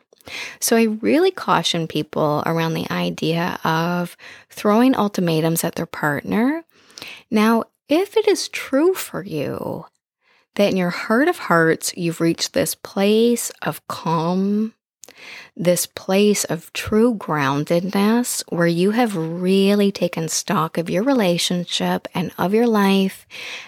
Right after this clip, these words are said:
and you actually have peace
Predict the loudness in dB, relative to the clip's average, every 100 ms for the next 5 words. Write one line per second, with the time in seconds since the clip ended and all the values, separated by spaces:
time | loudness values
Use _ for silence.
0 | -6 2 4 4 2 -2 0 0 0 -2
1 | -2 -2 0 2 4 4 4 0 -6 -20
2 | _ _ _ _ -20 _ -14 -4 0 2
3 | 2 2 -4 -6 -6